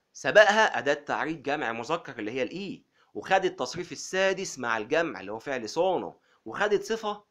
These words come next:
تز-، آه، تتبع جمع مذكر، يبقى الج-، الكلمة التانية فيلم هنا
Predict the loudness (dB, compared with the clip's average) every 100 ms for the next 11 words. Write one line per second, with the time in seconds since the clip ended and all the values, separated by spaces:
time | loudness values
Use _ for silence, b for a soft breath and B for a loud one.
0 | _ _ -4 -4 _ -2 -2 2 0 4
1 | 4 4 0 -2 0 -2 -10 -14 -2 -2
2 | -2 -6 -8 -8 -10 -10 -12 -10 -8 -8
3 | -4 -4 -4 -4 -4 -4 -4 -2 -2 -4